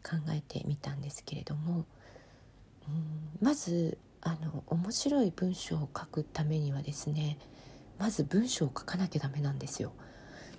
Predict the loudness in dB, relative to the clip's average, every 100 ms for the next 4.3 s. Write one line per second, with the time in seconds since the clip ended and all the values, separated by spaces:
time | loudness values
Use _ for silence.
0 | -6 2 4 6 4 2 -4 -4 2 6
1 | 6 6 4 4 4 6 6 6 6 4
2 | 0 4 8 8 8 6 6 6 4 4
3 | 4 6 6 4 2 0 -2 -4 -2 0
4 | 4 4